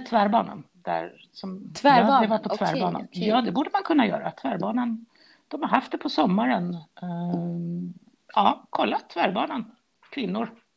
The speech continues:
Speaker 1: Så
Speaker 2: Okej,
Speaker 1: borde man hitta
Speaker 2: så
Speaker 1: det.
Speaker 2: då googla kanske bara så hittar man det.
Speaker 1: Absolut, det tror jag.
Speaker 2: Okej, vad intressant.
Speaker 1: Mm. Det är en
Speaker 2: Ehm,
Speaker 1: rolig idé.
Speaker 2: men... Eh, ja, men hur ser en vanlig, eller vanlig och vanlig, men hur ser en dag på jobbet ut för dig då?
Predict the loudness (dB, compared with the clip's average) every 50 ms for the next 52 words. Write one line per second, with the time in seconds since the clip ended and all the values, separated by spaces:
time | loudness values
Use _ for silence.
0 | _ _ _ _ -18 -12 -8 -6 -4 -4 -2 -2 -2 -2 -2 -2 -2 -2 -2 -2
1 | 0 0 2 2 2 2 0 -4 -4 2 4 4 4 6 4 4 4 2 -4 -6
2 | -4 -4 -2 0 0 0 -2 -4 -6 -8 -10 -8 -8 -8 -10 -6 -4 -4 -4 -4
3 | -4 -4 -4 -4 -6 -8 -12 -16 -10 -8 -8 -6 -6 -4 -4 -4 -6 -6 -12 _
4 | _ _ _ _ _ _ _ _ _ _ _ _ _ -12 -12 -12 -12 -14 -14 -14
5 | -12 -12 -8 -2 0 2 2 2 0 -2 0 4 6 6 6 6 2 -12 -18 -20
6 | -20 _ _ _ _ _ _ -20 _ _ _ _ _ _ _ _ _ -20 -18 -12
7 | -8 -4 0 0 2 2 2 2 2 2 2 0 -4 -6 -6 -6 -6 -6 -10 -6
8 | 0 4 6 6 8 8 8 8 8 8 6 4 2 -2 -6 -14 -20 _ _ _
9 | _ _ _ _ _ _ 0 2 2 4 4 2 0 0 2 2 2 6 6 6
10 | 6 6 4 2 2 2 2 0 0 4 4 6 6 6 4 2 0 2 2 2
11 | 2 2 2 0 -2 -2 -2 -4 -4 -4 -2 -2 0 0 0 -2 -6 -4 0 2
12 | 2 2 0 0 2 2 2 2 2 -2 -4 -6 -10 -10 -8 -4 -4 -4 -4 -4
13 | -8